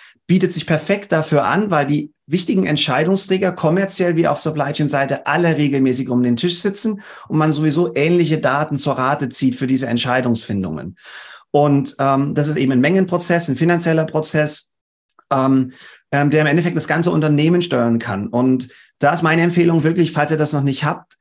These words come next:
bringt das, bringen Sie das in, bringen Sie das in Ihre bestehenden Managementprozesse. Und das ist eben auch ein Punkt Supply Chain, weil die Supply Chain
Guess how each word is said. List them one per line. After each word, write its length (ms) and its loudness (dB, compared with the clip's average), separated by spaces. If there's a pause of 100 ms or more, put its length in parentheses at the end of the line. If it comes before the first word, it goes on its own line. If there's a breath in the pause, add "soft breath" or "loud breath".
(260 soft breath)
bringt 300 2
das, 160 0
bringen 300 2
Sie 160 2
das 180 2
in, 240 -4
bringen 300 0
Sie 120 -2
das 140 -4
in 120 0
Ihre 280 0
bestehenden 400 0
Managementprozesse. 1000 0 (460 loud breath)
Und 380 2
das 240 0
ist 100 -2
eben 180 2
auch 220 2
ein 80 -2
Punkt 520 -2
Supply 460 -2
Chain, 220 0
weil 120 2
die 60 -2
Supply 320 0
Chain 380 0